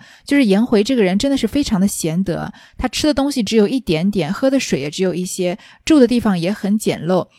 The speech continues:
但是他从来不觉得这是值得难过的事情，他反而乐在其中。这就是这个樵夫说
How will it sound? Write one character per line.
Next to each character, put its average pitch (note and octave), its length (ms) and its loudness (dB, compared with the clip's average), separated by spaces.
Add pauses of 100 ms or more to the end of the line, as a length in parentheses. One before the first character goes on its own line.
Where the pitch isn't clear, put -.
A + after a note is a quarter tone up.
(180)
但 C#4 160 2
是 C4 60 0
他 C4 100 0
从 A3+ 160 0
来 A3+ 100 4
不 D4 200 0
觉 D3+ 240 0
得 F#3 100 2
这 G#3+ 140 0
是 F#3 240 -2
值 F#3 180 -6
得 G#3 140 2
难 F3 200 -2
过 B3+ 160 4
的 F#3+ 80 2
事 F3 200 -6
情， D3 260 -10 (300)
他 A#3 180 0
反 G3+ 180 -2
而 D#3 160 -2
乐 C4 160 6
在 G#3 200 0
其 - 260 -6
中。 G#3+ 320 2 (1300)
这 E4+ 140 4
就 D4+ 100 2
是 C4+ 80 0
这 A#3 140 0
个 A#3 80 4
樵 E3+ 260 -2
夫 A#3 280 -4
说 A#3 500 0